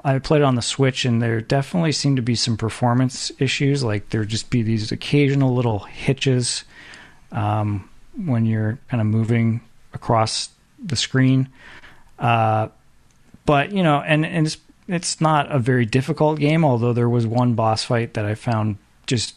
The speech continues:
very frustrating and not very well designed. But, um, but overall, I still kind of enjoyed it.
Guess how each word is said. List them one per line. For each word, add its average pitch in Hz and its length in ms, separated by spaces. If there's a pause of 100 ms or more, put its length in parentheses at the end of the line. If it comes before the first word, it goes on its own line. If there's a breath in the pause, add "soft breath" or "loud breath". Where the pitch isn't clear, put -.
(100)
very 147 440
frustrating 120 800
and 107 240
not 110 280
very 117 200
well 110 300
designed. 110 580 (800 loud breath)
But, 117 400
um, 110 540 (240)
but 202 140
overall, 180 400
I 117 80
still 123 340
kind 127 200
of 120 60
enjoyed 120 340
it. 165 200